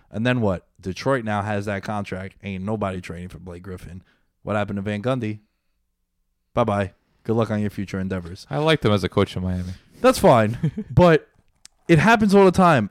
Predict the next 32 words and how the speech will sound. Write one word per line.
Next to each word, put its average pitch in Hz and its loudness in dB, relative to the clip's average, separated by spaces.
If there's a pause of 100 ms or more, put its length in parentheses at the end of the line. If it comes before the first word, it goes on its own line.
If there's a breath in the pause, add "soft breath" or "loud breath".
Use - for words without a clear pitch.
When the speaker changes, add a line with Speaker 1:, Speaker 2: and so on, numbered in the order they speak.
(120)
Speaker 1:
And, 143 -2
like, 147 0
I'm 143 2
worried 185 0
that 139 -6
Gettleman 156 0
is 120 0
just 123 -4
gonna 123 -4
do 107 -6 (140)
some 90 -14 (120)
dumb, 139 2 (120)
dumb 120 -2
decisions, 117 -2
which 165 4
he's 147 -4
done 147 0
dumb 120 -2
Speaker 2:
Yeah, 110 -8
Speaker 1:
decisions. 98 -2
Speaker 2:
like, 95 -2
how 110 0
much 135 2
is 127 -6
he 127 2
gonna 123 2
pay 123 2
Leonard 104 0
Williams? 95 -2 (100)
Speaker 1:
Oh, - -16
my - -20 (100)
God, 80 -14